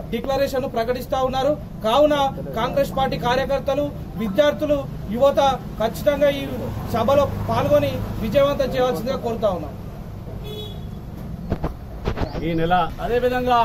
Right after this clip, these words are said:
Speaker 2: ఇవాళ ఇంటి ఉద్యోగాలు కూడా ఏ ఒక్క ఉద్యోగం ఇచ్చిన పాపాన పోలేదు. మొన్ననే చూసినట్లయితే టీఎస్పీఎస్సీ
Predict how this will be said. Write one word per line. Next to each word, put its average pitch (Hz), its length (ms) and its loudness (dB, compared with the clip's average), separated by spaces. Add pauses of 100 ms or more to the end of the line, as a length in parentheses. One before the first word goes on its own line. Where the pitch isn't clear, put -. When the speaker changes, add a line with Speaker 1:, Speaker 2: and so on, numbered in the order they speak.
(400)
Speaker 2:
ఇవాళ 233 180 2 (120)
ఇంటి 220 140 -6 (120)
ఉద్యోగాలు 247 480 2
కూడా 233 140 4 (360)
ఏ 214 40 0 (100)
ఒక్క 233 120 -6 (140)
ఉద్యోగం 220 280 -2
ఇచ్చిన 220 160 -4 (120)
పాపాన 202 320 -2 (100)
పోలేదు. 247 340 2 (420)
మొన్ననే 233 380 -2
చూసినట్లయితే 233 580 0 (420)
టీఎస్పీఎస్సీ 240 680 0